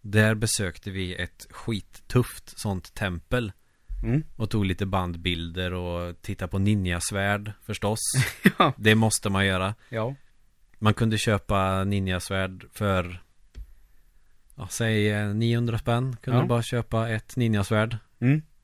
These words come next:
Speaker 1: Vilket jag inte gjorde, för att då hade jag väl antagligen fått det uppkört i röven i <laughs> flygplatsen i Peking.
Speaker 2: Ja, du hade ju fått lämna in det.
Speaker 1: Ja.
Speaker 2: Som special.
Speaker 1: Ja, precis. Så nej.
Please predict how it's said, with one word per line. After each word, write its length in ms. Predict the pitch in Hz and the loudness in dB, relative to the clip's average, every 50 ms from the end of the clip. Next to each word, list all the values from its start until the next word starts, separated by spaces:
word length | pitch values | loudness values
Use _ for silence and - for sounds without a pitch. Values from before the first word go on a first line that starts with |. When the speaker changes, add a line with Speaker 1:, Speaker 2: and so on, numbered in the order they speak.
| _ _ _ _ _ _ _ _ _ _ _ - _ _ _ _ - _ _ _ _ - - | _ _ _ _ _ _ _ _ _ _ _ -20 _ _ _ _ -20 _ _ _ _ -6 0
Speaker 1:
Vilket 240 | 113 107 107 104 107 | 4 4 6 8 8
jag 100 | 107 110 | 8 8
inte 240 | 113 113 107 - | 8 6 6 4
gjorde, 460 | 104 101 113 113 107 101 92 107 110 113 | 2 2 2 2 2 2 2 2 0 0
för 120 | - 110 | 0 0
att 260 | 107 101 - - - | 0 0 -2 -4 -6
då 140 | - 104 98 | -4 -2 -2
hade 200 | 95 98 95 95 | 0 0 2 2
jag 60 | 92 | 2
väl 80 | 95 98 | 2 0
antagligen 680 | 98 95 - 101 90 85 87 90 90 90 92 92 90 | 0 0 0 -2 -2 0 -2 -2 -2 -2 -2 -4 -6
fått 320 | - - 101 - - - | -4 -4 -4 -4 -4 -4
det 140 | - 95 92 | -2 -2 0
uppkört 460 | 95 98 - - - - 95 87 - | 0 -2 -2 -4 -6 -6 -6 -4 -2
i 60 | 101 95 | -2 0
röven 680 | 98 95 90 90 90 90 110 113 113 110 104 101 101 | 2 2 2 0 0 0 0 0 0 0 0 -2 -2
i 360 | 98 95 95 92 95 92 85 - - - - - - - | -2 -2 -2 -2 -2 -4 -4 -6 -10 -16 -20 -20 -20 -20
<laughs> 360 | - - - - - - - - | -20 -20 -20 -20 -20 -20 -20 -18
flygplatsen 840 | - - 139 120 98 85 - - 107 90 - - - 117 110 101 | -2 4 6 6 6 4 2 2 2 2 2 0 -2 0 4 4
i 60 | 104 | 6
Peking. 720 | - - 123 117 98 - - - 120 127 120 95 90 82 - - | 6 6 4 4 2 0 6 6 6 8 8 4 2 0 -4 -2
Speaker 2:
Ja, 280 | - 120 123 127 117 110 | 2 2 4 4 2 2
du 120 | 107 113 | 6 8
hade 160 | 113 113 104 107 | 8 8 8 6
ju 40 | |
fått 180 | - - 104 - | 2 2 0 2
lämna 200 | 110 107 104 104 | 4 4 4 4
in 160 | 101 92 90 | 2 2 0
det. 120 | 87 92 90 - _ _ _ _ _ _ - | -2 -4 -6 -10 _ _ _ _ _ _ -4
Speaker 1:
Ja. 200 | 110 104 90 - | -2 -2 -2 -2
Speaker 2:
Som 160 | - - 104 95 | -4 -4 -4 -4
special. 680 | - - 101 95 - 101 92 90 90 82 85 87 98 98 - _ _ _ _ _ _ _ _ _ _ _ _ - | -2 -4 -4 -2 0 2 2 2 0 0 -4 -6 -10 -12 -14 _ _ _ _ _ _ _ _ _ _ _ _ -10
Speaker 1:
Ja, 180 | 101 98 92 | -10 -10 -8
precis. 520 | - - 92 78 90 90 85 - - - - | -6 -8 -6 -4 -4 -4 -6 -6 -10 -14 -10
Så 340 | - 101 98 98 95 98 95 98 101 104 98 92 95 | -6 -4 -2 0 0 -2 -2 -4 -10 -14 -16 -14 -14
nej. 420 | 101 101 101 98 98 95 85 - | -12 -8 -4 -2 -2 -2 -2 -4